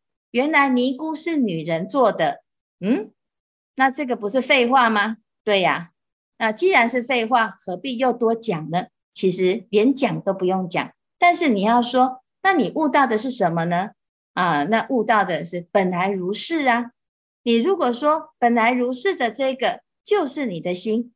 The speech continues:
那不是就是头上安头，就是出纸非纸吗？所以真月啊，是不可说。但是我们在说的时候要知道哦，它还是啊，不能够完全涵盖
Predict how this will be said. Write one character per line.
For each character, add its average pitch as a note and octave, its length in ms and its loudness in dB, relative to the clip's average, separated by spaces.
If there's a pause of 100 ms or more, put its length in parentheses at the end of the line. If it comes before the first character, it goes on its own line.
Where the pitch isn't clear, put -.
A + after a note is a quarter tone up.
那 A#3 180 2
不 G3 160 -4
是 G#3+ 160 -6
就 G#3 120 -4
是 G#3 140 -4
头 E3+ 260 -4
上 A#3+ 220 0
安 A3+ 240 0
头， D#3+ 320 -6 (180)
就 D4 160 2
是 B3+ 200 0
出 E4 260 0
纸 E3+ 220 -6
非 C#4 260 -2
纸 - 240 -8
吗？ E3+ 300 -2 (400)
所 G3 180 2
以 G3 160 2
真 A#3 320 4
月 A3 220 4
啊， - 240 -2 (100)
是 G3 160 -4
不 E4 180 -2
可 - 200 -8
说。 F3+ 420 -2 (320)
但 G3 160 4
是 G3 160 -2
我 D#3+ 140 0
们 D3+ 180 -4
在 A#3 160 4
说 D4 320 0
的 A#3 160 0
时 E3+ 160 -8
候 F#3 320 -6
要 F3+ 100 0
知 F3 160 -4
道 F#3 300 4
哦， F3+ 200 0 (280)
它 A#3 180 0
还 F3+ 300 -6
是 G#3 260 -2
啊， D#3 280 -2
不 F4+ 100 0
能 F#3+ 300 2
够 A3 280 0 (260)
完 D#4 260 2
全 F#3+ 580 2
涵 F#3 380 -2
盖 B3 340 2